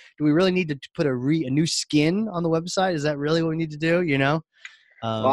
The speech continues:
Speaker 2: ask them, "Well, how many visitors are coming to the website?" "Oh, wait,
Speaker 1: Yeah.
Speaker 2: there's no visitors, but you wanna redo the website?" Like, why don't you
Speaker 1: Right.
Speaker 2: get visitors to the website? Like, that's top funnel. So you really should start top of funnel,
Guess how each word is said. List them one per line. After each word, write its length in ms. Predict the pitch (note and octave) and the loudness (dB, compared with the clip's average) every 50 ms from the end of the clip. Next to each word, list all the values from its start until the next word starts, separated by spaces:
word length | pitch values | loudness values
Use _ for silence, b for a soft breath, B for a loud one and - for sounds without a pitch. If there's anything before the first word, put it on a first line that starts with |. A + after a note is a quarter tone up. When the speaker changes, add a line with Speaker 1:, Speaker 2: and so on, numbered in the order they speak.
| C#3+ | 2
Speaker 2:
ask 120 | D3 C#3+ - | 0 0 -2
them, 200 | D#3+ C#3+ C3+ B2 | -2 -2 0 -2
"Well, 200 | A#2 A#2 A#2+ A#2+ | 0 2 2 2
how 100 | C3 C#3 | 2 2
many 160 | D3 D3 B2 | 2 2 2
visitors 440 | A#2+ C#3 C#3+ C#3 D#3 C#3 C3 A2+ G#2+ | 2 0 0 0 0 0 0 0 0
are 80 | G#2 | -4
coming 280 | G2 - A2+ A2 G#2+ G#2 | -4 -2 -2 -2 -2 -2
to 40 | G2+ | -2
the 40 | G2+ | -4
website?" 540 | G2 G2 G2 G2 - - - F#2+ F2+ F2 - - _ _ _ | -4 -4 -4 -6 -8 -8 -8 -8 -8 -10 -12 -16 _ _ _
"Oh, 200 | F3 F#3 F#3 D#3+ | 0 2 2 4
wait, 180 | D#3+ F#3 G3 F#3 | 4 4 4 4
Speaker 1:
Yeah. 80 | - - | 2 0
Speaker 2:
there's 160 | B2+ B2+ B2 | -2 -4 -6
no 220 | B2 C#3 D3 D#3 C#3+ | -8 -10 -10 -8 -6
visitors, 500 | D3+ F3+ F#3 F#3 F#3 C#3+ A#2+ G#2+ F#2+ - | -2 -2 0 0 0 -2 -2 -4 -6 -8
but 140 | - G#2+ G2 | -10 -12 -10
you 80 | A#2+ A#2 | -8 -6
wanna 160 | A#2+ A#2+ A#2 | -6 -6 -4
redo 220 | A2+ B2 B2+ B2+ B2 | -4 -4 -4 -4 -4
the 80 | A#2+ | -2
website?" 540 | A2 A2+ A#2 B2 B2 - - D3 E3 F#3 - | -2 -4 -4 -4 -6 -8 -6 -4 -4 -4 -4
Like, 100 | B2 A2 - | -6 -10 -8
why 140 | G#2+ G#2+ A2+ | -6 -4 -2
don't 80 | B2 B2+ | -2 -2
you 60 | B2 | -2
Speaker 1:
Right. 80 | A2 G#2+ | -4 -6
Speaker 2:
get 80 | - _ _ _ - _ | -14 _ _ _ -18 _
visitors 280 | B2 A2+ A2 G#2+ - | -6 -6 -4 -6 -6
to 60 | - | -8
the 80 | A#2 A2+ | -6 -4
website? 520 | G#2+ A2 A#2 A#2+ - - G#2+ F#2+ G2 F#2+ - - _ _ _ | -2 -2 -2 -2 -4 -4 -4 -4 -4 -6 -8 -12 _ _ _
Like, 80 | A2 - - | -20 -8 -6
that's 340 | G#2+ G#2+ - - - - _ - | -6 -6 -6 -12 -20 -20 _ -4
top 180 | - A2+ - - | -4 -4 -4 -4
funnel. 300 | - A#2+ A#2+ A#2 G#2 F#2+ B B B B B B B | -4 -2 -2 0 -2 -4 B B B B B B B
So 80 | - B2+ | 2 4
you 160 | B2+ D3 E3+ | 6 6 6
really 220 | F#3 G#3 G#3+ G#3 | 6 6 6 4
should 160 | - - F3 - | 4 2 -2 -2
start 420 | - - - F3 E3+ B2+ - - _ | -2 -2 0 2 2 2 0 -4 _
top 160 | C#3 C#3 - | -6 -4 -4
of 100 | C3 G#2 | -6 -4
funnel, 340 | - D3+ D3+ B2+ E2+ - | -2 0 0 0 -2 -6